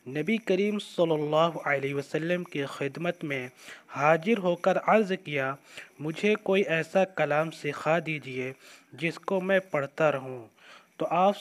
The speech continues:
صلی اللہ علیہ وسلم نے ارشاد فرمایا،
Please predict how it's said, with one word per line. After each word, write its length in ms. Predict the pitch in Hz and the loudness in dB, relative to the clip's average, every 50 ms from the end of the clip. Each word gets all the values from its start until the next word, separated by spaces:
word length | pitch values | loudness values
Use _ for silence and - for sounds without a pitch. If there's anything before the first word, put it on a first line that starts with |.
| - - | -2 0
صلی 160 | 180 165 165 | 0 0 0
اللہ 520 | 151 156 151 156 156 156 165 165 160 - 143 | 0 -2 0 2 2 2 2 2 -2 -4 -4
علیہ 340 | 143 143 139 147 156 151 | -2 -2 -2 -2 -2 -4
وسلم 580 | 139 139 - - - 147 160 160 170 170 165 156 | -6 -8 -6 -6 -6 -4 -2 -2 -4 -4 -4 -8
نے 100 | 143 139 | -10 -10
ارشاد 560 | 127 147 139 131 127 - - - 151 151 160 | -10 -10 -8 -8 -8 -4 0 2 4 4 2
فرمایا، 680 | 156 - - 143 131 127 131 123 123 127 131 135 135 | 2 -2 -6 -6 -6 -4 -6 -6 -4 -2 -2 -2 -2